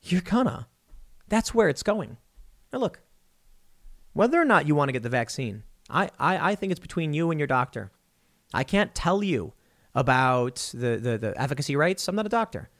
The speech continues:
I can't tell you if it's safe and effective. They say it is. The media reports it is, but the media isn't doctors either. I, you, you go talk to your doctor. You figure it out for yourself. I can tell you the politics of it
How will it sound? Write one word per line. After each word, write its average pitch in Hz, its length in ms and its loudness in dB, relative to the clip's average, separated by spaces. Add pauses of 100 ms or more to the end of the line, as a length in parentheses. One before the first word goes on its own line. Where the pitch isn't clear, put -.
(340)
I 123 80 -2
can't 165 220 0
tell 147 160 2
you 156 60 4
if 151 80 -4
it's 143 100 -8
safe 151 320 -2
and 131 60 -2
effective. 175 680 -2
They 127 100 -2
say 135 220 2
it 160 80 2
is. 180 240 0
The - 80 -8
media 127 240 0
reports 139 340 0
it 160 80 -2
is, 185 120 0
but - 80 -18
the 160 60 -4
media 185 160 2
isn't 160 140 0
doctors 151 380 2
either. 160 160 0
I, 120 60 0
you, 160 180 -2
you 175 140 0
go 226 120 6
talk 214 220 0
to - 80 -4
your 214 60 0
doctor. 214 260 0
You 143 80 -4
figure 170 220 -2
it - 20 2
out 170 100 -2
for - 60 -8
yourself. 156 420 -6 (1500)
I 156 120 2
can 220 260 6
tell 151 220 8
you 120 220 2 (720)
the - 80 -8
politics - 720 0
of 95 100 -2
it - 180 -14